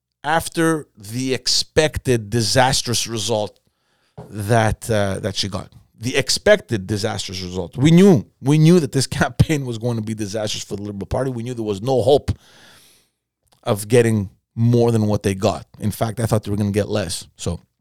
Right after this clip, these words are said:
so that's what, that's what the comparison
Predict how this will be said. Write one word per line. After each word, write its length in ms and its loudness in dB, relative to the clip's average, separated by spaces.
so 160 -2
that's 260 2
what, 160 0
that's 320 -2
what 80 -2
the 60 -2
comparison 640 -4